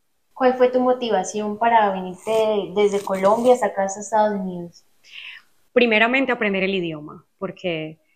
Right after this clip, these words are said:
Speaker 2: sí, yo estudié en la Pontificia y allá nos decían que ya la gente, cuando uno iba a pedir trabajo, iba a conseguir trabajo,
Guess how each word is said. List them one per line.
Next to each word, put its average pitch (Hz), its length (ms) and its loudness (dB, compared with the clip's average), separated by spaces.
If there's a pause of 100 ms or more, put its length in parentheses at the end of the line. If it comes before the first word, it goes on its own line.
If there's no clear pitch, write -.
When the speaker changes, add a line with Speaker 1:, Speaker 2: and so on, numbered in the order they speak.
Speaker 2:
sí, 208 220 -6
yo 208 80 -4
estudié 220 240 -4
en 214 80 -2
la 220 80 -6
Pontificia 233 680 -8 (220)
y 208 100 -4
allá 190 160 -2
nos 190 160 -4
decían 185 400 -6
que 185 320 -4 (560)
ya 196 520 2
la 226 140 -2
gente, 254 640 0 (440)
cuando 233 240 2
uno 240 120 2
iba 285 100 2
a 294 40 -6
pedir 247 260 0
trabajo, 202 560 4
iba 196 120 -2
a 202 40 -4
conseguir 226 540 -6
trabajo, 185 540 -2